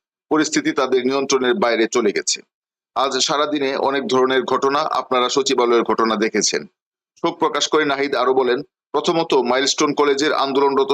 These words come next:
শিক্ষার্থীদের যে ছয় দফা দাবি, সেই ছয় দফা দাবির সঙ্গে আমরা নাগরিক পার্টি সংহতি প্রকাশ করছি।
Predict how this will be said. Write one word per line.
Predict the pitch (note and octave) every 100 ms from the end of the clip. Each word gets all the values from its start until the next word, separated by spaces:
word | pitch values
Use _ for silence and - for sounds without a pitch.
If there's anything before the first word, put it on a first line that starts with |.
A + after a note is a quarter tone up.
| -
শিক্ষার্থীদের | C#3 - - C#3 B2+ C3+ - _ _ _ -
যে | D3 C#3+
ছয় | - D3
দফা | C#3+ C3+ C3
দাবি, | C3 C3 B2 B2
সেই | - C3+ C3
ছয় | - C#3
দফা | C3 B2+ B2
দাবির | B2 A#2+ B2
সঙ্গে | - A2+ A2+
আমরা | G#2+ A2 A2+
নাগরিক | A#2+ B2 A#2+ - _
পার্টি | A#2 A#2 B2+ C3 _ _ -
সংহতি | D3 D3 C3 C3
প্রকাশ | A#2 A2 G#2
করছি। | - - -